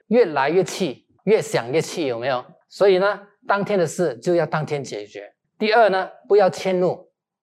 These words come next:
不要把怒气迁怒到不相干的人的身上。第三呢，不要翻账，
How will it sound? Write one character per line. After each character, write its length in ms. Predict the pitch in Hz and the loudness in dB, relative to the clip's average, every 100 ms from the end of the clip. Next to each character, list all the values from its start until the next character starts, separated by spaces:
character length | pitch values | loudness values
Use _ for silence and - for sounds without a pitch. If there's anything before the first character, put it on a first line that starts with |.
| _ _ | _ _
不 100 | 214 | -2
要 140 | 226 | 0
把 360 | 208 - 131 135 | -2 -4 -4 -2
怒 220 | 180 196 | -2 -2
气 460 | 175 208 170 123 _ | -2 -4 -4 -6 _
迁 280 | - 208 202 | -8 -4 -2
怒 60 | 196 | 0
到 120 | 180 | -2
不 140 | 180 | -4
相 260 | 170 180 170 | -6 -4 -4
干 180 | 151 143 | -6 -6
的 100 | 123 | -8
人 180 | 123 | -10
的 40 | 120 | -12
身 220 | - 117 | -16 -16
上。 220 | 113 113 _ _ _ _ _ _ | -14 -14 _ _ _ _ _ _
第 100 | 190 | -4
三 240 | 202 180 | -2 -2
呢， 220 | 180 170 - _ _ | -2 -6 -12 _ _
不 120 | 165 160 | -4 0
要 160 | 156 | 0
翻 400 | 139 - 139 139 | -2 -6 -4 -4
账， 300 | 127 120 104 | -6 -8 -10